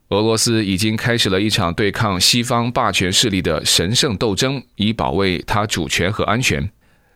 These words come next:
金正恩呢，在之后又参访了俄罗斯军舰和战斗机工厂，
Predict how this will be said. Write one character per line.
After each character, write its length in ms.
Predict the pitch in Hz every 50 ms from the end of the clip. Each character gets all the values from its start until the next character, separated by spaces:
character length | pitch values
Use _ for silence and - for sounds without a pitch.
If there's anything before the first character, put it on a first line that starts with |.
| _ -
金 160 | - 185 185
正 140 | 185 196 180
恩 100 | 165 160
呢， 140 | 156 156 151
在 140 | 175 151
之 160 | - - 175 170
后 240 | - - 190 143 -
又 180 | 139 127 113
参 220 | 101 - 127 117 117
访 160 | - 82 78
了 80 | 80 -
俄 140 | - 87
罗 120 | 90 92 95
斯 160 | 95 - 95
军 220 | - - 107 107
舰 180 | 101 117 104 85
和 160 | 87 - 82
战 220 | 80 - 98 90 85
斗 100 | 82 82
机 140 | - -
工 180 | - - 113 120
厂， 240 | - 113 82 -